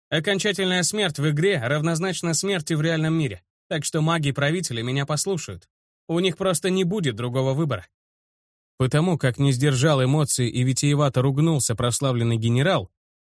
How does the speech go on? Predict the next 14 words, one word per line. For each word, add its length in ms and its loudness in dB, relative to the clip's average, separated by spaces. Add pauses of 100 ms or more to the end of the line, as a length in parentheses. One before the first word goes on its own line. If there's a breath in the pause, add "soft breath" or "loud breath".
(220)
салом 440 2
с 60 0
задницы 460 0
кобеля 460 0
тут 220 -6
дело 220 -2
не 140 -2
ограничилось. 720 -2 (840)
Данный 420 2
ход 300 0
для 220 2
него 300 4
стал 240 2
неожиданным. 640 0